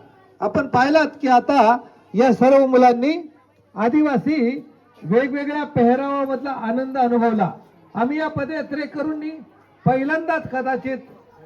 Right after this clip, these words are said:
या पक-, प्रकारचा वेशभूषेचा आनंद पाहिलेला आहे.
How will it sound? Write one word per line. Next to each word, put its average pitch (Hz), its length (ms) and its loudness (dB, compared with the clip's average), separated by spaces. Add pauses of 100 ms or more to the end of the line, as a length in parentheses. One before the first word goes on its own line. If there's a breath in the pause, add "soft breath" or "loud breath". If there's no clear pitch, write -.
या 202 220 0
पक-, 214 360 -4
प्रकारचा 220 560 -4
वेशभूषेचा 196 1040 -4
आनंद 185 340 -4
पाहिलेला 175 540 -2
आहे. 185 320 -6